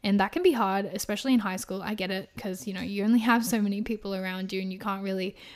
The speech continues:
separate from that necessarily, especially, let's say, if you have the same class with certain people. 'Cause yes, I totally feel that, like, I've had that before too, and it could be any different situation as well. But yeah, um,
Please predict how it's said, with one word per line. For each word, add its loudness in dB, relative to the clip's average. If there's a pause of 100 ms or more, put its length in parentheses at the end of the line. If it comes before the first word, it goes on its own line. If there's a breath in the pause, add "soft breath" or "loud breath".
separate 0
from 2
that 2
necessarily, 0
especially, -2
let's -6
say, -2
if -6
you -2
have -6
the -6
same -6
class -6
with -4
certain 2
people. 0
'Cause -4
yes, -2
I -4
totally -2
feel -4
that, -8
like, -12 (400 loud breath)
I've -2
had -2
that 0
before -4
too, -6
and -2
it -12
could -2
be -2
any -4
different -8
situation -6
as -4
well. -4
But -2 (480 loud breath)
yeah, 0
um, 0